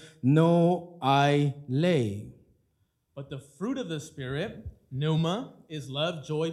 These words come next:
Speaker 2: peace, patience, kindness, goodness, faithfulness, gentleness, self-control. Against such things there is no law.
Speaker 1: Versículo veinticinco.
Speaker 2: Verse twenty-five.
Speaker 1: Si vivimos por el Espíritu, pneuma,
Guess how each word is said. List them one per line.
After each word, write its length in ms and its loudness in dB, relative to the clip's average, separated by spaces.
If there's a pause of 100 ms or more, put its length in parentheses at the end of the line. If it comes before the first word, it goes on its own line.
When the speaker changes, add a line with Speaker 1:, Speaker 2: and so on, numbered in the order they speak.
(120)
Speaker 2:
peace, 300 -10
patience, 460 -10
kindness, 520 -8
goodness, 440 -8 (340)
faithfulness, 720 -6 (300)
gentleness, 460 -4
self-control. 560 -4
Against 360 -6
such 320 -10
things 320 -6
there 160 -8
is 140 -12
no 140 -8
law. 460 -6 (220)
Speaker 1:
Versículo 420 4
veinticinco. 680 -2 (580)
Speaker 2:
Verse 160 -20
twenty-five. 460 -12 (920)
Speaker 1:
Si 140 8
vivimos 680 4
por 240 4
el 140 2
Espíritu, 840 2
pneuma, 720 4